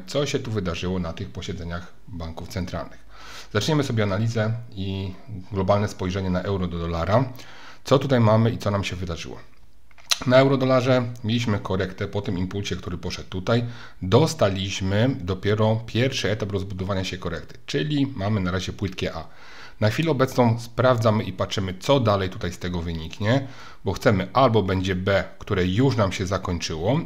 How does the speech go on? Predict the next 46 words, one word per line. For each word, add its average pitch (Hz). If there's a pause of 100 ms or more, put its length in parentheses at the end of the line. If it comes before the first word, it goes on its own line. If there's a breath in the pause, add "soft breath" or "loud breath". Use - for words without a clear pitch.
albo 143
B 110
dojedzie 107
do 98
naszej 95
strefy -
jeszcze 110
tutaj, -
czyli 95
będzie 92
wyciągnięte 87
do 78
B, 131 (380 loud breath)
po 143
czym 92
powrót 110
jeszcze 104
na 95
fali 85
C 82
do 90
tych 117
poziomów 160
i 147
z 151
tych -
poziomów 113
dopiero 95
będzie 92
mocniejsza 90 (400 loud breath)
jazda 92 (120)
do 92
góry. 85 (420 loud breath)
Wtedy 131
będziemy 110
mogli 95
postawić 92
sobie 92
globalnie 87
jedynkę, 90
dwójkę 160
i 135
będziemy 117
spoglądać 92
na 95
to, 113